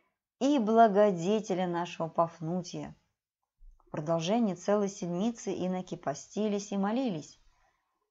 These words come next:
но никакого откровения им не последовало, как то бывало при других их прошениях.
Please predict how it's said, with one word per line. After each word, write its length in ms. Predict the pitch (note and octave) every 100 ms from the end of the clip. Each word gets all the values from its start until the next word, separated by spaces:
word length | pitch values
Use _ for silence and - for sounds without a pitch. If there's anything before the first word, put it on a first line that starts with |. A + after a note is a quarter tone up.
| _
но 80 | A3
никакого 440 | B3 C#4 D#4+ D4+
откровения 580 | D4 A#3+ C4 B3+ A#3+ B3
им 220 | A#3 A3
не 80 | G#3+
последовало, 800 | G3 F#3+ G3 A3+ A3 F3 E3+ -
как 320 | - F3+ -
то 180 | F3+ E3
бывало 480 | D3 D3+ A#3+ C4+
при 160 | B3 G#3
других 500 | F3+ F3 D#3 G#3+ -
их 260 | - F#3+ -
прошениях. 680 | F3+ F#3 - F3+ D3+ C#3